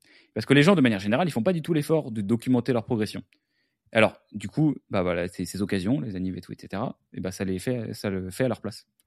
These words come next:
C'est-à-dire que ça documente sans qu'ils aient cherché à le documenter. Ça reste dans leur te-, dans leur, dans leur tête. Et donc moi, l'année dernière, par exemple, mon anniversaire, je l'avais fait, j'avais emmené tous mes potes dans une maison, euh,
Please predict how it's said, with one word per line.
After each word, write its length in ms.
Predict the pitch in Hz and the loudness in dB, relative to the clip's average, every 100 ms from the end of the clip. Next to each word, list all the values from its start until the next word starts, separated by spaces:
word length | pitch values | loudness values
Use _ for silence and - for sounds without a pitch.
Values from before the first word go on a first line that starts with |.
| _ _ _ _ | _ _ _ _
C'est-à-dire 220 | - 104 | -8 -6
que 60 | - | 0
ça 100 | 120 | 2
documente 320 | 117 110 147 | 2 4 2
sans 120 | - | 2
qu'ils 160 | 120 110 | -4 -4
aient 40 | |
cherché 260 | 110 113 131 | -4 -4 -2
à 40 | |
le 60 | 117 | 0
documenter. 440 | 107 - 107 - - _ _ _ _ _ _ _ | -2 -2 -4 -4 -14 _ _ _ _ _ _ _
Ça 160 | - 104 | -4 -2
reste 160 | 113 | 0
dans 100 | 110 | -2
leur 160 | 95 92 | -4 -6
te-, 280 | 101 90 87 | -8 -8 -6
dans 140 | 95 | -4
leur, 200 | 92 90 | -2 -2
dans 80 | 92 | -4
leur 140 | 90 | -4
tête. 220 | - - - | -8 -14 -4
Et 40 | |
donc 120 | 104 | 0
moi, 120 | 120 151 | 6 8
l'année 140 | 117 | 8
dernière, 300 | 98 107 151 | 4 2 2
par 140 | 110 | 0
exemple, 320 | 87 98 147 - _ _ _ _ _ _ - | -2 -2 -2 -6 _ _ _ _ _ _ -2
mon 80 | |
anniversaire, 400 | 95 92 90 - | 0 0 -2 -2
je 120 | 131 104 | -2 -2
l'avais 160 | 87 | -4
fait, 380 | 87 123 147 - _ | 0 2 2 -2 _
j'avais 220 | - 90 | -6 -2
emmené 200 | 95 110 | 2 2
tous 120 | - | 0
mes 80 | 120 | -2
potes 160 | 101 127 | -2 -2
dans 100 | 110 | -2
une 140 | 92 | 0
maison, 400 | 92 90 98 104 | 0 2 0 0
euh, 500 | 90 85 85 80 80 | -2 -4 -8 -10 -12